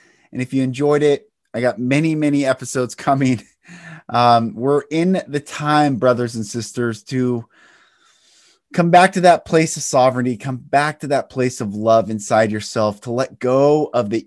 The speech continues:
ego's narrative of you and simply receive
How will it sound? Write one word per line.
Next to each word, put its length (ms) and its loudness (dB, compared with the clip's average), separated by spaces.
ego's 400 -2
narrative 560 0
of 260 0
you 440 -2
and 140 -10
simply 380 -8
receive 880 -6